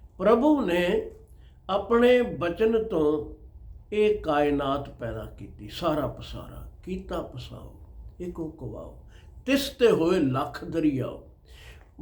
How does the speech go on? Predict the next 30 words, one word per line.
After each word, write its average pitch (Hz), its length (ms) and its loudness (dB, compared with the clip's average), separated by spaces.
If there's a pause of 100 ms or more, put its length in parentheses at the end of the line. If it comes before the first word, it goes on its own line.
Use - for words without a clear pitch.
ਵਚਨ 226 360 6
ਹਵਾ 240 380 6
ਹੈ। 220 320 -6 (2000)
ਗੁਰਬਾਣੀ 160 560 4
ਅੰਦਰ 214 200 2
ਫਰਮਾਨ 170 560 -2
ਆਇਆ 190 240 2
ਹੈ, 190 100 0
"ਸਾਚੇ 175 520 -4
ਤੇ 175 200 -4
ਪਵਨਾ 165 460 0
ਭਇਆ, 156 480 0
ਪਵਨੇ 156 520 0
ਤੇ 156 420 -6 (360)
ਜਲ 131 300 0
ਹੋਏ।" 147 480 4 (320)
ਨਿਰੰਕਾਰ 147 560 0
ਨੇ 147 140 2
ਪੌਣ 156 400 2
ਬਣਾਈ, 151 560 4
ਪੌਣ 143 400 -2
ਤੋਂ 143 180 -4
ਪਾਣੀ 143 320 0
ਬਣ 143 240 -2
ਜਾਂਦਾ 143 420 0
ਹੈ, 143 220 0
ਜਲ 143 300 2
ਤੇ 170 200 0
ਤ੍ਰਿਭਵਨ 151 640 -2
ਸਾਜਿਆ, 165 540 -2